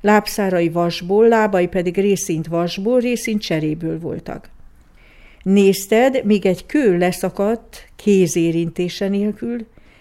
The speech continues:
és letörte azt a szobrot vas és cserép lábaikról, és darabokra zúzta azokat. Akkor egyézúzódott vas, cserép, réz, ezüst, arany,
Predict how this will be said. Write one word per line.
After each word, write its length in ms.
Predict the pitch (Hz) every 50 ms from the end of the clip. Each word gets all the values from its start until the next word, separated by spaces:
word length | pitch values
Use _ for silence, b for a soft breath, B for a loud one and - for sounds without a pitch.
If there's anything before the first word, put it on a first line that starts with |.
| b b b b b b
és 180 | b 208 214 -
letörte 640 | 254 294 330 330 330 269 240 214 190 - - 202 190
azt 220 | 190 185 - -
a 60 | 190
szobrot 600 | 175 - - 233 220 196 190 190 180 170 170 - 170
vas 320 | 170 208 214 208 214 -
és 260 | - - 175 147 143 -
cserép 480 | - - 214 214 214 220 208 202 -
lábaikról, 880 | 196 185 185 180 175 180 180 175 170 170 - 170 170 170 165 165 170 170 b b b b b b b b
és 380 | b - - 170 151 - 160 151
darabokra 640 | 147 180 175 160 151 139 143 151 147 - 156 156 160
zúzta 440 | 156 165 151 156 - - - 151
azokat. 540 | - - - - 165 - - - 190 - - _ _ _ b b b b
Akkor 320 | - 170 - - 170 160
egyézúzódott 1000 | 165 - 196 226 226 220 202 190 175 156 170 165 165 160 165 156 156 156 156 151
vas, 560 | - 160 170 208 208 170 - - - - - -
cserép, 540 | - - 226 208 196 180 165 156 156 156 143 -
réz, 540 | 170 170 196 220 220 190 165 156 147 - -
ezüst, 560 | - 190 214 208 175 165 147 147 - - -
arany, 500 | - - 214 208 185 170 160 160 160 165